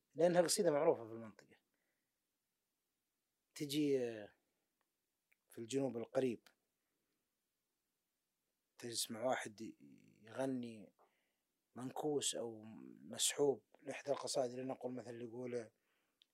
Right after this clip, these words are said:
"وحالي لي خفيف النود يومي به،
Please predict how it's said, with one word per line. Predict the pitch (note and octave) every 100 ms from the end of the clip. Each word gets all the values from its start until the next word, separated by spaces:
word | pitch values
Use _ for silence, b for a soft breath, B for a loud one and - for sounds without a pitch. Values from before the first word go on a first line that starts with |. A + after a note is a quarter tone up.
| -
"وحالي | A#2 A2+ - C3 B2+ B2
لي | A#2+ G#2+ A#2+ A#2 A#2 A2+
خفيف | - A#2 A#2 -
النود | A#2 B2 A#2 G2+
يومي | A2 A2+ C3 G#2
به، | F2